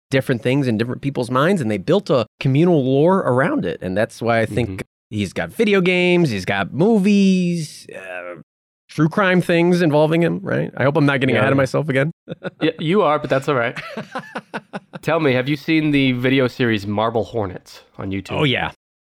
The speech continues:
Speaker 2: Okay.
Speaker 1: Marble Hornets came out when I was in college.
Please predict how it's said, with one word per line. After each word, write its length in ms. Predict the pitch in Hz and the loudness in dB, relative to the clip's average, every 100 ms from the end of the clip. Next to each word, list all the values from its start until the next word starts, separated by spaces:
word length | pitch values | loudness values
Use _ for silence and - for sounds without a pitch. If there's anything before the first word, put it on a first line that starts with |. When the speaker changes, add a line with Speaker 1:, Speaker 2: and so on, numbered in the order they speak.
| - | -6
Speaker 2:
Okay. 300 | 110 - - _ _ - | -4 -4 -8 _ _ -6
Speaker 1:
Marble 320 | 110 135 156 | -2 2 4
Hornets 600 | 151 147 143 143 - - _ - | 4 4 4 2 -2 -14 _ -6
came 220 | 131 123 | 0 2
out 220 | 120 120 | 2 0
when 120 | 113 | 2
I 100 | 107 | 2
was 120 | 110 | 2
in 80 | 120 | 0
college. 560 | 110 98 85 87 - | -2 -2 0 -2 -6